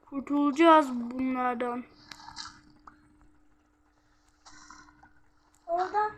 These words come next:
Speaker 2: pembe bir şey gördüm. Domuz. Domuz, domuz, domuz, domuz, domuz, domuz. Yiyeceğim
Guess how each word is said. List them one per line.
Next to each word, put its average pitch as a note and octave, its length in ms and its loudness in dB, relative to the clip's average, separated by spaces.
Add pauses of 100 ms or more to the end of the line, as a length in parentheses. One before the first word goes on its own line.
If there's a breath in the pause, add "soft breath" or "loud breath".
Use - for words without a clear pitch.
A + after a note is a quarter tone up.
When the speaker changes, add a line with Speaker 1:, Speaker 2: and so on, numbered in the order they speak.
(1200)
Speaker 2:
pembe E4+ 400 2 (120)
bir F#4 40 -8
şey G#4 180 -6
gördüm. F#4 720 -2 (200)
Domuz. A#4+ 640 -2 (1000)
Domuz, D#4+ 360 -12 (100)
domuz, C#4+ 460 -10
domuz, F4 500 -14
domuz, C#4+ 500 -14
domuz, F4 420 -12 (100)
domuz. D#4+ 380 -16 (760)
Yiyeceğim E4+ 680 -2